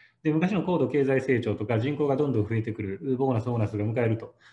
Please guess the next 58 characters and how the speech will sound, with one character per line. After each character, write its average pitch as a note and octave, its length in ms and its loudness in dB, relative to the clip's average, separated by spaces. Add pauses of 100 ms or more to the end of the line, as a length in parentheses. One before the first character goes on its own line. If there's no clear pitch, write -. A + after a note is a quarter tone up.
(120)
い C#3+ 60 -2
っ C#3 80 -6
た C3+ 100 -2
時 D3 220 0
で E3 100 2
は、 D3 220 2
ま B2+ 180 2
あ、 A2+ 80 2
今 C3+ 140 2
ま C3 40 4
で A2+ 80 2
の G#2 80 2
既 - 180 -12
存 A#2 60 2
の A#2+ 80 0
延 C3 100 0
長 C3 100 -2
上 A#2+ 120 0
で A2 60 -2
良 C3 100 0
か B2+ 120 -4
っ - 100 -8
た G2+ 80 -4
ん F#2 60 -6
で F2+ 80 -8
す - 160 -12
が、 G2+ 200 -2
こ D#3 120 -6
れ D#3+ 60 -2
か D#3+ 80 -2
ら D3+ 60 0
人 F3+ 240 -4
は F3 100 0
減 E3+ 140 -2
る D3 120 0
わ、 G#2 320 0 (320)
あ B2+ 160 -2
の、 A#2 440 2
ま C#3+ 80 2
あ、 - 40 2
イ D3 40 0
ン D3+ 40 -2
タ E3 80 2
ー D#3+ 40 4
ネ D#3+ 60 4
ッ D#3+ 40 -8
ト C3 100 -2
が A2 80 4
で B2 140 2
き - 100 -10
て、 C3+ 280 0
新 C#3 220 -2
し - 80 -6
く A#2 80 -2
情 A#2+ 120 0
報 B2 100 0
通 B2+ 120 -2
信 B2+ 480 -2